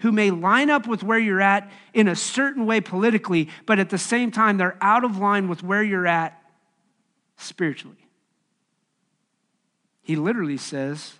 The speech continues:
"Be self-controlled or sober." If we carry the mind that we don't want my mind to wander or be misled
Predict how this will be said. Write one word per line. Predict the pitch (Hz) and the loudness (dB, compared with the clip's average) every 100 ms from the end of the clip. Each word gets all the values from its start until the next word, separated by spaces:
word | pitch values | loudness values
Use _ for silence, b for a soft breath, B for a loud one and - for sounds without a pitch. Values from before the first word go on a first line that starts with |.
| _ | _
"Be | 175 | -8
self-controlled | 156 - 208 202 185 - - _ _ _ - 175 - 185 147 120 - _ _ _ _ _ - | -8 -6 -2 -2 -4 -10 -20 _ _ _ -10 -8 -6 -6 -6 -10 -20 _ _ _ _ _ -6
or | 160 | -4
sober." | - - 208 202 147 113 - _ _ _ _ _ _ _ _ | -4 -2 0 -2 -4 -12 -18 _ _ _ _ _ _ _ _
If | 165 | -10
we | 165 | -6
carry | - 220 247 254 | 0 2 2 2
the | 220 | 0
mind | 190 185 185 175 | 2 2 2 0
that | 175 | 0
we | 185 | 0
don't | 180 185 240 | 0 0 0
want | 233 226 | -2 0
my | 196 185 | 0 2
mind | 180 185 190 | 2 0 0
to | 170 | -4
wander | 147 160 185 214 233 233 | -4 -2 0 2 2 0
or | 185 | 0
be | 175 180 | -2 -2
misled | 175 175 - 202 190 190 190 190 | -2 -2 -4 -2 0 0 -2 -4